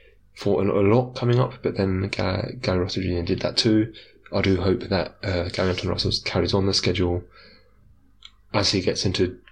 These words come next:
deeper into more competitive fights, which this one should be because he's fighting Victor Postol and he's not an easy out for anyone. The thing about Russell is that he is, he might be the hardest puncher coming up. He hits really fucking hard.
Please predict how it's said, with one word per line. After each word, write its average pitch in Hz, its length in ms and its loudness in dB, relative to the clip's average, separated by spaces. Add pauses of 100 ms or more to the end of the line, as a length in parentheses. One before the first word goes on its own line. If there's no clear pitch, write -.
(240)
deeper 98 320 2
into 87 180 0
more 90 340 2
competitive - 480 -2
fights, - 440 0
which - 240 0
this 117 240 0
one 127 100 4
should 123 220 0
be 90 160 -2
because - 180 -6
he's - 120 -2
fighting 110 280 -4
Victor - 220 -8
Postol 151 380 0
and 95 100 -4
he's 107 160 2
not 95 120 2
an 95 60 0
easy 98 220 2
out 98 100 -4
for 92 140 0
anyone. 95 320 0 (640)
The - 80 -8
thing 170 140 2
about 135 180 0
Russell 113 400 2
is - 200 -6
that 104 180 0
he 101 320 2
is, - 300 -4 (100)
he 175 160 2
might 131 400 4
be 120 80 6
the 107 160 2
hardest 107 260 0
puncher - 220 -2
coming - 240 -4
up. - 200 -6 (1040)
He 104 100 -10
hits 117 180 2
really 104 640 2
fucking 95 320 -6
hard. 90 280 -4